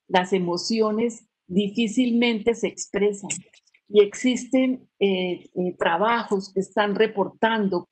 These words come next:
cómo a medida que los estudiantes avanzan por los grados, eh, de la trayectoria educativa,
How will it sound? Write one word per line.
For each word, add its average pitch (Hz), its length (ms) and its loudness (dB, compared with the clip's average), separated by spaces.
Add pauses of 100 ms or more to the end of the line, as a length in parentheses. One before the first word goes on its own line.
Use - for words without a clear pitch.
(120)
cómo 208 340 -8
a 202 80 -2
medida 196 380 0 (140)
que 208 100 0
los 185 200 -4
estudiantes 190 920 -2
avanzan 185 680 -2 (540)
por 185 240 4
los 180 220 0
grados, 214 640 2 (140)
eh, 170 420 -4
de 170 260 -2
la 170 160 -2 (280)
trayectoria 185 720 2
educativa, 220 720 -4